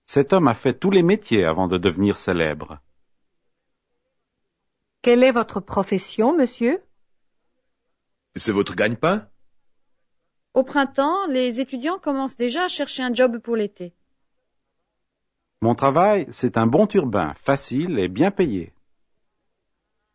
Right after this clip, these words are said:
Speaker 2: Allez, courage, c'est bientôt l'heure de la retraite.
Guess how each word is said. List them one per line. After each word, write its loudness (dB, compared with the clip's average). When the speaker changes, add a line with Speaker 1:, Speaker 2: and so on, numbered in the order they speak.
Speaker 2:
Allez, 2
courage, 2
c'est -2
bientôt 2
l'heure 0
de 0
la 2
retraite. -8